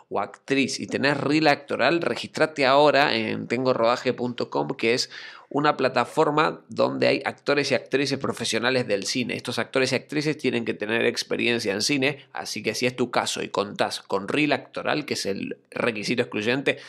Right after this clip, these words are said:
registrate, que por ahora está este precio promocional y se les va a mantener durante mucho tiempo a los actores y actrices que se registren, que es de doscientos pesos al mes. Y ahí lo que haces es darte a conocer,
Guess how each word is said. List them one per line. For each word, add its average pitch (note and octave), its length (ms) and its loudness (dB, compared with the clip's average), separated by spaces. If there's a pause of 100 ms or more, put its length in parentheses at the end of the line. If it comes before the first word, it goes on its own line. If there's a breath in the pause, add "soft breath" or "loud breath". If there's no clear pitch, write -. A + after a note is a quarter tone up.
(160 loud breath)
registrate, C3 800 -2
que C#3 280 2
por G2 340 -4
ahora C3+ 220 2
está B2+ 160 0
este A#2+ 180 0
precio A#2 460 0
promocional G#2+ 640 -2
y A#2+ 60 0
se - 180 -6
les G2 180 -4
va G#2+ 120 2
a - 20 2
mantener A2 580 -4 (300 loud breath)
durante G2 280 -6
mucho G#2+ 300 -4
tiempo A2 220 -2
a G#2+ 40 2
los F#2+ 120 -4
actores G#2 340 -4
y G#2 40 -4
actrices G#2 340 -6
que - 80 -14
se G2+ 100 -6
registren, C3 560 -2 (540 loud breath)
que C3 160 4
es C#3 60 0
de C3+ 160 4
doscientos C3 600 0
pesos B2+ 300 -2
al A2 160 0
mes. C#3+ 320 0 (340)
Y A2+ 60 2
ahí A#2+ 140 4
lo D3+ 100 2
que - 60 0
haces C#3+ 260 0
es B2+ 100 0
darte C3 280 0
a A2+ 60 -2
conocer, A2+ 640 0